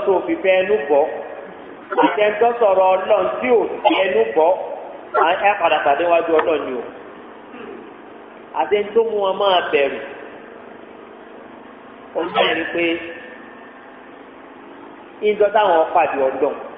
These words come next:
ni làwọn ń wò, kì í ṣe ń tí àwọn ẹni táwọn wà wájú wọn sọ.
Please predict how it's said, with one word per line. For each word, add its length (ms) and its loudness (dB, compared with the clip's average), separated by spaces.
ni 120 -8
làwọn 320 4
ń 100 4
wò, 180 4
kì 140 -12
í 120 -6
ṣe 160 -2
ń 180 -6
tí 200 -10
àwọn 300 10
ẹni 200 2
táwọn 340 4
wà 180 6
wájú 380 2
wọn 240 2
sọ. 180 -8